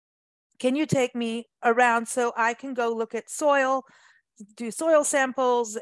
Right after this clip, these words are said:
and, you know, get an idea of the, the weather, all of that kind, and the actual topography"?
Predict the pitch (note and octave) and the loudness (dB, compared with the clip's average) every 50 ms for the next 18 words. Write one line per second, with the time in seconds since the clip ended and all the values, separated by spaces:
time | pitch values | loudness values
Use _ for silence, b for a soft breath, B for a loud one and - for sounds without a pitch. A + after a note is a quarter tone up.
0 | - A3 G#3 G#3+ G#3 G#3 G3+ G3 b b b b b b _ _ A#3+ A#3 A#3 A3+ | -8 -6 -4 -4 -4 -4 -6 -8 b b b b b b _ _ 0 0 0 0
1 | G3+ A3+ C#4 C4 C4 B3 B3 A#3+ A#3 A3 A#3+ A#3+ A#3 A3+ A3 - G#3+ G3+ G3 F#3+ | 0 2 0 2 2 2 2 2 2 2 2 2 2 2 2 2 0 0 0 -2
2 | - - G#3 G3 F#3+ F#3 F3+ D#3+ - G3 G3 F#3+ F3 F3+ G#3+ D4 D4+ C#4+ C#4+ C#4 | -4 -4 -2 0 0 0 -2 -2 -6 -8 -10 -10 -6 -2 0 0 0 2 2 2
3 | C4+ B3+ A#3+ A#3 A3 - - - B3+ C4 B3+ B3 A3+ A3+ G#3+ G#3+ - - - A3 | 2 2 0 -2 -4 -4 0 2 2 2 2 0 -2 -4 -6 -6 -6 -8 -10 -10
4 | G#3 G#3 - G3+ G3+ F#3+ G3 G3 - G#3+ A3+ - - - B3+ A#3 - - G#3+ - | -8 -6 -6 -6 -2 -2 -2 -2 0 -2 -2 -2 -4 -6 -6 -6 -6 -8 -14 -8
5 | - - A3+ G3+ F#3+ F3+ E3 - - D3+ D#3 b | -4 -4 -2 -2 -4 -8 -10 -10 -14 -16 -16 b